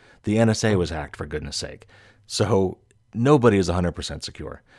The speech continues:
But there are so many things that we could be doing just to raise our level of security and privacy,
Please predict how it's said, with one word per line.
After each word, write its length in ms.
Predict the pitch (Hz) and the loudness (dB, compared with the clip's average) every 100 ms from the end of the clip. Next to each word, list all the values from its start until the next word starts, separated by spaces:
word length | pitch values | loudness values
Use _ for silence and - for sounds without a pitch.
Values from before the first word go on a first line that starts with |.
| _ _ _ - | _ _ _ 4
But 320 | 107 76 - _ _ - _ _ - | 4 4 -8 _ _ -20 _ _ -6
there 140 | 90 | -4
are 60 | 82 | -2
so 200 | - 135 | 0 2
many 160 | 123 | 2
things 220 | 113 101 | 2 0
that 100 | 95 | 0
we 80 | 90 | -4
could 120 | - | -6
be 80 | 85 | -6
doing 360 | 78 90 82 78 | -4 -2 -2 -4
just 220 | 87 - | -6 -8
to 80 | 80 | -12
raise 380 | 76 90 95 92 | -4 -2 0 0
our 140 | 87 | 0
level 380 | 85 82 80 - | 0 -2 -2 -4
of 120 | 78 | -6
security 560 | - - - 85 80 78 | -8 -8 -6 -4 -4 -6
and 140 | 76 | -8
privacy, 640 | - 80 76 - - - | -6 -6 -6 -10 -12 -12